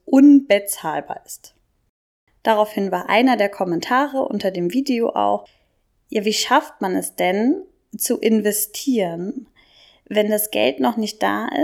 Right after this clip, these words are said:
ist und man mit dem Business noch nicht Geld verdient?“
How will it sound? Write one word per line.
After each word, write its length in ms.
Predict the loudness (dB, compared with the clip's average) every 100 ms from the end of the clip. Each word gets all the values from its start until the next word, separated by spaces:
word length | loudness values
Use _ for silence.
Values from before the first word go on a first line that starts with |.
| -4
ist 340 | -8 -18 -20 _ _ _ _ _ 0
und 380 | 0 0 -6 _ _ _ -4
man 200 | 0 0
mit 200 | 0 -2
dem 180 | -2 0
Business 500 | 2 4 4 2 -4
noch 200 | -4 -2
nicht 400 | -2 -4 -6 0
Geld 240 | 0 0
verdient?“ 580 | -2 2 4 4 0